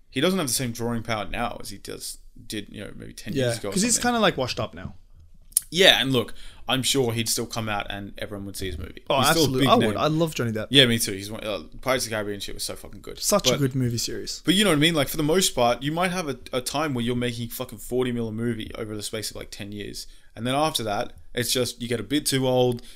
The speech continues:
Speaker 1: Maybe you're playing the action star and suddenly your looks don't match what they're going for anymore. And suddenly they don't want you anymore. And
Speaker 2: Yeah.
Speaker 1: it's like
Speaker 2: I guess that's what happened with Arnold. 'Cause he just doesn't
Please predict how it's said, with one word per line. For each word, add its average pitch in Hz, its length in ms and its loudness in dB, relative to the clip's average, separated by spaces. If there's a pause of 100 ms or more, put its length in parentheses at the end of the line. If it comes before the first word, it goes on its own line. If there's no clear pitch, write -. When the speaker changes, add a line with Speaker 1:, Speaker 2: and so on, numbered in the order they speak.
Speaker 1:
Maybe 131 180 2
you're 139 100 0
playing 131 200 0
the 117 100 2
action 113 360 -2
star 117 460 0
and 113 200 -6
suddenly 113 240 -8
your 107 120 -8
looks 113 260 -4
don't 110 200 -4
match 107 260 -8
what 110 100 -10
they're 104 80 -10
going 117 220 -6
for 117 140 -8
anymore. 117 280 -4 (360)
And 110 100 -8
suddenly 190 240 0
they 170 80 0
don't 165 80 -2
want 175 160 -6
you - 80 -8
anymore. 104 280 -10 (420)
And 147 100 4
Speaker 2:
Yeah. 156 80 12
Speaker 1:
it's 135 120 4
like 135 260 2 (140)
Speaker 2:
I 185 80 8
guess 220 160 10
that's 247 140 2
what 247 80 4
happened 180 240 4
with 147 80 4
Arnold. 131 400 0 (960)
'Cause 165 140 2
he 147 60 4
just 151 180 4
doesn't 139 360 2